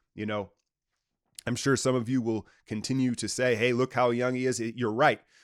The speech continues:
The difference is the timetable. The Warriors don't have time. They don't have time. Steph is in his prime at thirty-five years old somehow. You can't wait on this kid to figure out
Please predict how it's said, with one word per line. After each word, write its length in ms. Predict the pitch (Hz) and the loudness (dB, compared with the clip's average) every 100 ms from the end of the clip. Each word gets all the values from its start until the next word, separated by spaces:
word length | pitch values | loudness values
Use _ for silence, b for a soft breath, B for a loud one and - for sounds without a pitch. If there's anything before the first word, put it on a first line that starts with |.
| b | b
The 60 | 113 | 4
difference 420 | 165 185 156 151 | 6 6 4 2
is 140 | 147 | 0
the 100 | 117 | -2
timetable. 640 | - - 143 139 - 95 92 | -6 2 2 2 -2 -8 -6
The 100 | 104 | 0
Warriors 380 | 139 208 180 | 8 10 10
don't 220 | 156 151 117 | 10 6 6
have 320 | 147 131 - | 6 6 2
time. 400 | - 127 98 - _ _ _ _ _ - | 0 2 0 -6 _ _ _ _ _ 4
They 80 | |
don't 220 | 165 175 107 | 6 6 4
have 280 | 143 123 | 2 2
time. 420 | - 135 127 90 - _ _ | -2 0 0 -2 -10 _ _
Steph 340 | - - 175 180 | -12 0 2 4
is 140 | 160 | 2
in 80 | 151 | 2
his 140 | 131 | 0
prime 440 | - - 147 156 135 | -4 2 6 8 6
at 160 | 113 | 2
thirty-five 600 | - 151 143 - 123 131 120 | 4 4 4 2 4 4 2
years 220 | 117 113 | 0 2
old 260 | 123 107 | 0 0
somehow. 440 | - 87 82 82 - _ _ _ _ | -6 -10 -12 -18 -20 _ _ _ _
You 100 | 165 | -4
can't 320 | - 202 185 | 2 4 4
wait 220 | 117 143 | 4 4
on 140 | 139 123 | 4 2
this 140 | 127 | -2
kid 200 | - 139 | -2 -4
to 80 | 104 | -4
figure 340 | - 131 113 | -6 -6 0
out 220 | 120 123 | 2 2